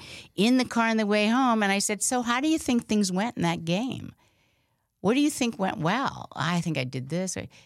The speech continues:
I said, "Anything you wanna change? Anything you'd want?" "Yeah, I think," I go, "Yeah, that's awesome, Brody. That's aw-," They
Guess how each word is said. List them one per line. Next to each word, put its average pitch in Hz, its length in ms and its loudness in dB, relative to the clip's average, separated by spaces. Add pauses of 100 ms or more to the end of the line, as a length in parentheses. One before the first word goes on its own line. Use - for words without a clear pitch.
(120)
I 180 80 -8
said, - 180 -4
"Anything 233 380 0
you 214 120 0
wanna 170 340 2
change? 202 680 -4
Anything 175 420 -6
you'd 170 140 -6
want?" 165 100 -8 (240)
"Yeah, 196 240 -2
I 190 60 -2
think," 160 180 -4
I 165 80 2
go, 160 300 0
"Yeah, 196 300 -6
that's 202 140 -8
awesome, 127 640 -6 (160)
Brody. 127 400 -2 (140)
That's 160 180 -8
aw-," 170 140 -4 (640)
They 220 760 2